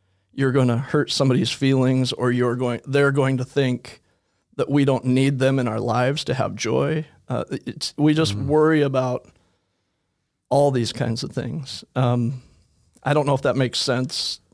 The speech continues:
Speaker 1: unless you're going through it, but
Speaker 2: Well, I'm sure it makes more sense if you're going through it, but no, it does make sense that, I mean, I, if somebody loves you, you know, you would hope that they would be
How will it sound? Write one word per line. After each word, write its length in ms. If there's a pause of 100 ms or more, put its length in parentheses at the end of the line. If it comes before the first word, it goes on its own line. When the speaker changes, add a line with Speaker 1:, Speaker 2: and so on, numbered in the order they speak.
Speaker 1:
unless 360
you're 140
going 420
through 300
it, 260
but 240 (140)
Speaker 2:
Well, 320 (120)
I'm 160
sure 180
it 40
makes 220
more 180
sense 280
if 100
you're 100
going 240
through 160
it, 60
but 320
no, 200
it 100
does 200
make 140
sense 300
that, 180
I 40 (440)
mean, 180
I, 200 (180)
if 160
somebody 600 (520)
loves 380
you, 500 (400)
you 280
know, 100
you 220
would 140
hope 280
that 300
they 160
would 180
be 320